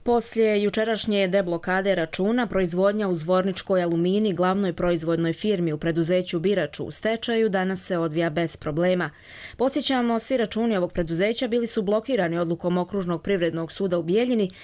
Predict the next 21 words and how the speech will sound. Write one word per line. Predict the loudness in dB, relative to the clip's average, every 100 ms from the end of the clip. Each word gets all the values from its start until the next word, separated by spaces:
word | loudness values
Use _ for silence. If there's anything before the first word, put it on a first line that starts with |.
| -18 -4
na | -2
osnovu | -2 0 2
potraživanja | 2 -2 -2 0 0 0 2
litvanske | 0 0 -2 -2 -2 -2
Ukio | 0 0 0 0
banke | 0 -2 -2 0
od | 0 0
sto | -4 -4 -2 -2
pedeset | 0 0 -2 -4
četiri | -2 -2 0
miliona | -2 0 0 2
maraka. | 2 0 -2 -6 -6 -10 -16 -14 -2
Odluku | 0 0 0 0
o |
blokadi | 2 0 2 0 2
računa | 0 0 -2 -2
poništio | 0 0 0 0 2
je | 2
Viši | 0 -2 0
privredni | 2 2 0 -2
sud. | 0 0